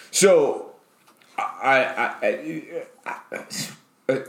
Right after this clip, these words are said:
I think that the idea, given all of these things together, given the fact that we've had a basic crash of the system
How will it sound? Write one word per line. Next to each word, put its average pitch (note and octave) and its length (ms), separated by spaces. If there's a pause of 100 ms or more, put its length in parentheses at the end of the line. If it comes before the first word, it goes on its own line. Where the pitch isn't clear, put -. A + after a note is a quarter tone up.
(140)
I C3+ 80
think E3+ 320
that - 380 (480)
the A2+ 160
idea, F#2 1080 (1300)
given B2+ 760
all C3+ 320
of C#3+ 80
these B2+ 200
things G#2+ 160
together, D#2+ 520 (340)
given A2+ 180
the A2 80
fact G#2+ 200
that - 160
we've F#2 120
had E2 140
a D#2 80 (180)
basic A2 420
crash E2+ 520
of D#2+ 80
the - 80
system D#2+ 680